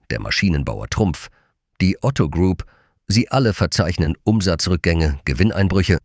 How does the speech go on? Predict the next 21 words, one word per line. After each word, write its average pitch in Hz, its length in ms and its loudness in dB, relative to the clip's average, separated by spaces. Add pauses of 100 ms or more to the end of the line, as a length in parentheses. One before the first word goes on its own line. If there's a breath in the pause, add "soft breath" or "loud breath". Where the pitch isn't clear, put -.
und 131 220 0
Stellenabbau. 57 960 -4 (1000)
Was 64 220 -2
früher 120 380 2
als 78 200 -2
stabile 87 500 0
Säule 87 380 0
galt, 82 340 0 (300 loud breath)
wackelt 113 460 0
spürbar. 62 640 -2 (440)
Das 120 240 0
ist 92 200 -2
ein 82 260 2
Warnsignal 90 640 2
für 104 160 2
den 104 200 2
gesamten 110 560 0
Industriekern 95 800 0
Deutschlands. - 680 -6 (720)
Besonders 80 440 0
drastisch 95 500 0